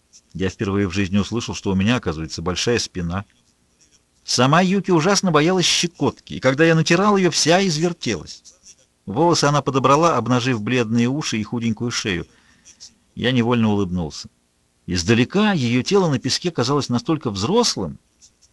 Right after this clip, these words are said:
что даже у меня дух захватывало. И лишь позвонки на шее, такие детские, будто появились здесь по ошибке,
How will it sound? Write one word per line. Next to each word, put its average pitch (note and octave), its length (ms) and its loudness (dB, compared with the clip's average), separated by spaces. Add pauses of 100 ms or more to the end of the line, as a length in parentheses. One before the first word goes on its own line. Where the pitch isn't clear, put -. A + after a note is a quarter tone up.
(140)
что A2 120 -6
даже D#3+ 220 4
у G3 40 4
меня F#3+ 260 4
дух G#2+ 240 0
захватывало. G#2+ 640 -4 (840)
И A#2+ 80 -2
лишь D#3 220 -2
позвонки D#3+ 640 0
на G#2+ 140 2
шее, G2+ 320 -2
такие C3 340 -4
детские, - 680 -8
будто A#2+ 280 -10
появились C3+ 480 -2
здесь A2+ 240 -4
по A#2 180 0
ошибке, D3+ 520 -2